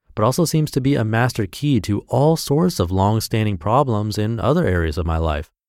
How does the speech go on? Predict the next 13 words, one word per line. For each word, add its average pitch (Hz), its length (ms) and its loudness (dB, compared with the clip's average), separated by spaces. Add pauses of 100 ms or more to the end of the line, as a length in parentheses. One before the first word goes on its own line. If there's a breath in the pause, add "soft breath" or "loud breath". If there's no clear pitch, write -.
(360)
I - 100 -4
sought 110 200 2
her 92 160 2
help 101 240 0
because 90 300 -2
she 92 240 -2
is, 104 160 2
among 90 280 2
other 110 240 2
things, 87 400 -2
a 82 140 -4
strength - 380 -4
coach, 82 360 -2